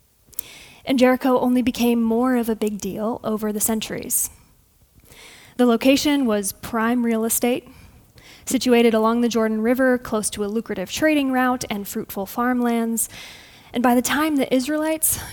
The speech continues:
came around, it was also the doorway into Canaan, to the Promised Land. So Jericho was the first city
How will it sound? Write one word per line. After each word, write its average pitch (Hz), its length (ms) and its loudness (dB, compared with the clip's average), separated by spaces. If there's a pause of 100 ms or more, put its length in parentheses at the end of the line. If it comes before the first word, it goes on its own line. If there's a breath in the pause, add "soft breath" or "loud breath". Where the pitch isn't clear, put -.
came 311 200 -4
around, 320 440 -6
it 254 60 -2
was 240 220 0 (160)
also 277 380 0
the 233 140 0
doorway 240 640 -2
into 214 200 -4
Canaan, 196 540 -10 (560 loud breath)
to - 80 -10
the - 100 -14
Promised 196 440 -6
Land. 240 340 -12 (2000 loud breath)
So 277 160 2
Jericho 269 560 4
was 233 500 2 (400 loud breath)
the 247 80 0
first - 320 -2
city 233 400 -2